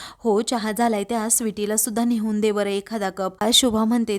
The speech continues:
"तेव्हा मी त्या स्वीटीला काही चहा देणार नाही, मी कशी नेऊन देऊ?" असं सीमा म्हणते. तेव्हा "ती आपली पाहुणी आहे ना सीमा, समजून घे ग जरा." तेव्हा "कसली पाहुणी,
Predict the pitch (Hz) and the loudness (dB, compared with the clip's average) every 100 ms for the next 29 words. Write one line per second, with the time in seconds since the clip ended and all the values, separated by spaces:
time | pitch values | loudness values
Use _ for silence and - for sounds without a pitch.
0 | 196 240 233 220 220 262 254 254 220 220 | -4 -4 -2 -2 -2 -2 -4 -4 -4 -4
1 | 240 262 - 233 214 269 269 262 247 214 | -2 -4 -4 -6 -2 0 0 0 0 2
2 | 208 226 277 311 320 302 294 269 247 240 | 2 0 0 -2 0 2 2 2 0 -4
3 | - - - 240 - 233 233 240 214 226 | -10 -14 -4 -2 0 0 -2 -2 0 0
4 | 233 196 196 233 233 214 247 226 233 254 | 0 0 -4 -4 -4 -4 -4 -6 -6 -4
5 | 320 190 196 233 226 214 202 190 196 180 | -2 -2 0 0 0 0 0 -2 -2 -4
6 | 180 - - - 277 233 233 311 302 247 | -6 -12 -16 -4 2 2 2 2 2 0
7 | 190 185 185 175 - _ - 247 220 226 | -2 -2 -4 -6 -12 _ 0 2 2 -2
8 | - 214 220 247 254 233 208 | -2 -4 -2 -2 0 0 0